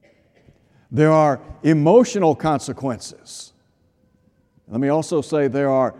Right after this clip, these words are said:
physical consequences. Jesus is talking to the Jews of his day. Thankfully, some people believed in what he had to say,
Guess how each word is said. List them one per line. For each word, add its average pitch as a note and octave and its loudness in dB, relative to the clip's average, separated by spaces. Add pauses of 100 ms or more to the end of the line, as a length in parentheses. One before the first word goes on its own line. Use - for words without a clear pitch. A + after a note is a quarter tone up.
(140)
physical A#2+ -2
consequences. - -12 (880)
Jesus E3 0
is C3+ 0
talking E3+ -2
to C#3 -4
the B2 -4
Jews D3+ 2
of C3+ -4
his C3+ -2
day. B2 -4 (1400)
Thankfully, D#3 2
some F#3 -2
people E3 0
believed D3 4
in C#3+ -2
what D#3 2
he D3 2
had C#3+ -2
to B2 -8
say, D#3+ -2